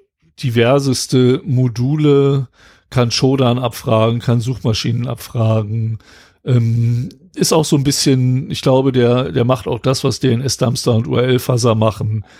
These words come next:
Ähm, das ist so ein bisschen die eierlegende Wollmilchsau, um solche Informationen zu finden. Und, ähm, da das so ein Klassiker ist, wollte ich den auf jeden Fall,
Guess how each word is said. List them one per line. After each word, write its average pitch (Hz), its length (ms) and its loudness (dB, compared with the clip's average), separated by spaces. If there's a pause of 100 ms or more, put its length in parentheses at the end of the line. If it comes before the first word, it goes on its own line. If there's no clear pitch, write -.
(360)
Ähm, 113 460 2
das 113 160 0
ist 139 120 -2
so 123 260 4
ein 120 100 -6
bisschen 127 260 -2
die 127 120 -2
eierlegende 120 500 2
Wollmilchsau, 113 680 2
um 117 140 -4
solche 113 300 0
Informationen 110 760 0
zu - 160 -10
finden. 110 580 -4 (840)
Und, 110 560 0 (280)
ähm, 107 640 0 (1400)
da 123 140 4
das 120 180 2
so 127 80 2
ein 123 100 2
Klassiker 123 520 0
ist, 123 200 -2
wollte 117 220 0
ich - 60 -14
den 123 140 -2
auf 117 180 -4
jeden 110 180 -2
Fall, 104 380 -2